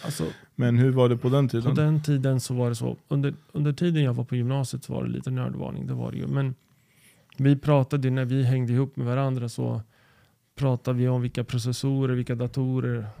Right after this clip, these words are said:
Speaker 1: Jag satt med en tre åttiosexa och, och kompisarna, några satt med fyra åttiosexa och vi pratade om vilken, hur stora hårddiskarna var och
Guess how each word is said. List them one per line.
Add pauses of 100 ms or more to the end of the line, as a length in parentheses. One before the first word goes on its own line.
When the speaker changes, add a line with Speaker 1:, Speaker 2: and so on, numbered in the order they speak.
Speaker 1:
Jag
satt
med
en
tre
åttiosexa
och, (600)
och
kompisarna,
några
satt
med
fyra
åttiosexa
och
vi
pratade
om
vilken,
hur
stora
hårddiskarna
var
och